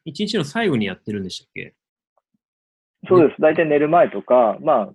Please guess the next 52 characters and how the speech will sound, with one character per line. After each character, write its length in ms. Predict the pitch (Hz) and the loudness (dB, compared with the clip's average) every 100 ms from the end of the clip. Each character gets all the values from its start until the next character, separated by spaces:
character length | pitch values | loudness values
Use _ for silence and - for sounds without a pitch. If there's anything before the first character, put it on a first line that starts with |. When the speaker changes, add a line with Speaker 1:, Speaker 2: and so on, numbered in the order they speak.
| _ | _
Speaker 2:
家 140 | 165 | -6
族 420 | 123 98 101 92 _ | -6 -6 -6 -6 _
が 160 | 113 113 | -2 -2
寝 120 | 110 | -2
静 220 | 101 110 | -8 -10
ま 140 | 113 110 | -8 -8
っ 60 | - | -4
た 100 | 98 | -4
後 160 | 90 | -6
と 60 | - _ | -12 _
か、 240 | 98 92 - | -2 -2 -2
ま 100 | 139 | -4
あ、 40 | 127 | -4
一 80 | - 165 | -4 -4
人 120 | 123 | -4
に 80 | 104 | -6
な 100 | 110 | -6
る 80 | 95 - | -6 -14
瞬 140 | 98 | -14
間 340 | - 104 104 - _ _ _ _ | -8 -6 -6 -10 _ _ _ _
Speaker 1:
は 80 | 127 | -10
い 100 | 92 | -10
は 140 | 101 | -14
い 20 | 90 | -16
は 180 | 107 | -16
い。 80 | 90 _ - | -18 _ -8
Speaker 2:
に 320 | 175 170 104 _ _ _ _ _ _ _ _ _ _ _ _ _ _ _ _ _ _ 202 _ _ _ _ _ _ | -4 -4 -6 _ _ _ _ _ _ _ _ _ _ _ _ _ _ _ _ _ _ -20 _ _ _ _ _ _
や 120 | 117 | -10
っ 60 | 95 _ | -10 _
て 80 | 101 | -6
ま 140 | 98 95 _ | -6 -8 _
す。 60 | 135 | -12
も 100 | 143 | -2
ち 100 | 208 | 0
ろ 140 | 113 | 0
ん、 60 | - _ | -6 _
な 120 | 127 | -8
ん 60 | 120 | -4
か、 240 | 98 - _ - - | -4 -4 _ -20 -14
そ 100 | 127 | -10
ん 80 | 135 | -4
な 240 | 139 - _ _ _ _ _ _ _ _ _ - | -2 -4 _ _ _ _ _ _ _ _ _ -4
気 80 | 131 | 0
合 80 | 127 | 2
い 20 | |
入 40 | 127 | 2
れ 100 | 127 | 2
て 140 | 143 | 0
っ 40 | |
て 180 | - - | 0 -6
い 100 | |
う 80 | 98 | -6